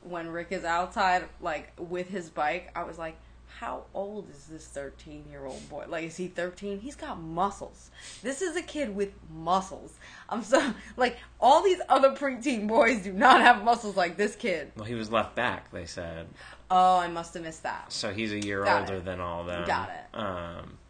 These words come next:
Speaker 1: Got it.
Speaker 2: because,
Speaker 1: I was like,
Speaker 2: 'cause at one point,
Speaker 1: it
Speaker 2: I
Speaker 1: could be
Speaker 2: think
Speaker 1: the cutoff shirt.
Speaker 2: Susie says, like, uh, "It's gotta be hard not
Speaker 1: Please.
Speaker 2: having any friends in your class 'cause you got left back."
Speaker 1: Mm.
Speaker 2: And she's just, Caitlin's just like, "He, he's got no friends anyway, so it's not really a big deal."
Speaker 1: <laughs>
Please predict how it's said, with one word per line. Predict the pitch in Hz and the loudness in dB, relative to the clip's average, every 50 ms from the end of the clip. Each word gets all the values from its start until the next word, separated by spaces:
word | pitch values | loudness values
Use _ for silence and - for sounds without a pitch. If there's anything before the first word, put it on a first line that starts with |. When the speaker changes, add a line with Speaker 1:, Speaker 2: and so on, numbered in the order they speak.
| - - | -12 -10
Speaker 1:
Got | 165 110 90 85 | -10 -8 -10 -10
it. | 85 - - - - _ - - | -16 -20 -20 -20 -20 _ -16 -12
Speaker 2:
because, | 110 104 - - 107 98 92 90 87 85 | -12 -12 -8 -4 -2 -2 -2 -2 -4 -6
Speaker 1:
I | 87 | -6
was | 90 - | -6 -6
like, | 156 147 143 - - - - - | -6 -6 -6 -8 -12 -18 -18 -12
Speaker 2:
'cause | - 131 117 | -6 -2 2
at | 120 117 | 2 2
one | 113 117 113 110 | 2 2 0 -2
point, | 110 - - - - | 0 0 4 4 4
Speaker 1:
it | 107 | 4
Speaker 2:
I | 110 | 4
Speaker 1:
could | - 359 - | 2 2 2
be | - 277 | 2 2
Speaker 2:
think | 254 247 - | 0 -2 -2
Speaker 1:
the | - | 0
cutoff | 254 214 196 190 180 170 170 - - | 2 2 4 4 4 2 2 -2 -6
shirt. | - 185 160 143 - - - - - | -6 -4 -4 -4 -6 -8 -14 -12 -8
Speaker 2:
Susie | - - - 139 127 113 117 113 | -4 0 0 2 2 2 0 0
says, | 107 - 117 107 101 98 92 - | 0 0 2 2 2 2 0 -2
like, | 104 101 95 90 92 87 - - - | -2 -2 -2 -2 -4 -8 -10 -10 -8
uh, | 101 98 95 92 92 92 90 92 92 92 - | -6 -6 -4 -4 -6 -6 -6 -6 -6 -8 -8
"It's | 92 104 107 - | -10 -12 -12 -8
gotta | - 143 135 127 | -2 -2 -2 -2
be | 117 117 | -2 -4
hard | 107 113 117 117 117 113 107 | -2 2 4 4 4 4 4
not | 104 101 101 | 2 0 2
Speaker 1:
Please. | |
Speaker 2:
having | 110 110 104 104 101 101 | 2 0 0 0 0 -2
any | 101 101 95 | -2 -2 -4
friends | - - 107 98 101 107 101 | -4 -4 -4 -2 -2 -4 -6
in | 104 98 92 | -8 -8 -8
your | 90 87 87 | -8 -10 -10
class | - - 110 101 101 101 98 98 - | -10 -4 -2 2 2 2 2 0 -2
'cause | - 98 92 | -6 -8 -8
you | 90 90 | -6 -6
got | 90 90 92 | -6 -4 -4
left | 92 92 92 - - | -4 -6 -6 -4 0
back." | 95 95 95 92 90 | 2 4 4 4 4
Speaker 1:
Mm. | 101 98 - 101 101 98 | 2 0 -2 -4 -4 -4
Speaker 2:
And | 101 104 101 | -6 -8 -8
she's | - 117 107 104 | -6 -6 -6 -6
just, | 107 110 113 117 - - 123 | -6 -6 -8 -8 -8 -10 -6
Caitlin's | - 131 127 127 123 123 113 107 | -2 -2 0 0 0 -4 -6 -6
just | 107 104 | -6 -6
like, | 117 113 110 | -4 -6 -6
"He, | - - 147 139 127 135 | -6 -6 -4 -4 -2 -4
he's | 139 - - 135 143 160 | -4 -4 -2 -2 -2 0
got | 151 156 143 127 | 4 4 4 4
no | 117 104 | 2 -2
friends | 98 - 98 92 92 90 | -4 -6 -8 -6 -6 -6
anyway, | 87 85 87 85 85 82 82 80 | -8 -8 -8 -12 -12 -12 -12 -10
so | - - 104 92 90 90 | -6 -4 -2 -2 -2 -2
it's | 90 - | -4 -2
not | 123 110 107 104 | 0 0 0 0
really | 107 101 95 92 | -2 -4 -4 -4
a | 87 | -4
big | 85 92 87 85 82 | -6 -6 -8 -8 -6
deal." | 90 87 85 85 85 85 - | -8 -6 -6 -6 -8 -10 -12
Speaker 1:
<laughs> | - | -14